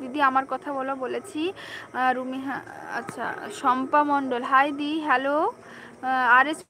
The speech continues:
ব্লগ, বাই দি ভাই, বাই, বাই। আমিও আর বেশিক্ষণ থাকবো না, অনেকক্ষণ বকবক করছি, আর বেশিক্ষণ থাকবো না। আহ, আমি তোমার daily vlog দেখি, রেনু মাকাল।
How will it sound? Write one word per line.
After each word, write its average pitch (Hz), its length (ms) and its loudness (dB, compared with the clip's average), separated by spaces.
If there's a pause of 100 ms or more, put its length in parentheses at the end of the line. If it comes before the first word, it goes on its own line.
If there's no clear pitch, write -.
(160)
ব্লগ, 254 200 -4
বাই 269 260 4
দি 302 140 -2
ভাই, 311 180 2
বাই, 294 300 6
বাই। 285 280 8
আমিও 294 320 6
আর 311 120 4
বেশিক্ষণ 294 440 -4
থাকবো 294 280 2
না, 285 120 4
অনেকক্ষণ 285 480 0
বকবক 269 300 -2
করছি, 269 380 -6
আর 285 80 -2
বেশিক্ষণ 254 460 -6
থাকবো 262 340 -4
না। 294 120 2
আহ, - 520 -8
আমি 254 320 2
তোমার 294 260 0
daily 269 240 0
vlog 294 260 2
দেখি, 277 460 -2
রেনু 269 280 0
মাকাল। 247 400 0